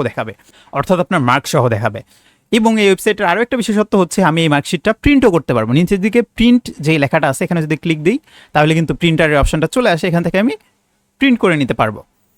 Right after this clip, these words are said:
So এই হচ্ছে বিষয়। পাশাপাশি আরও একটা ওয়ে আছে, সেটা হচ্ছে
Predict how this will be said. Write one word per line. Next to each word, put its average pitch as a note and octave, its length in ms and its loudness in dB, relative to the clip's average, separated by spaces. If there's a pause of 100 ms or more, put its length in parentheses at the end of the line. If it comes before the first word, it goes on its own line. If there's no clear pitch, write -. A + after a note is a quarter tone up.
(280)
So - 120 -8
এই C#3+ 80 4
হচ্ছে - 180 -4 (100)
বিষয়। A3 220 0 (840)
পাশাপাশি G3+ 420 -2
আরও D#3+ 160 0
একটা - 200 -4
ওয়ে D#3 200 2
আছে, G#3 220 -4
সেটা E3+ 200 -2
হচ্ছে E3+ 200 -6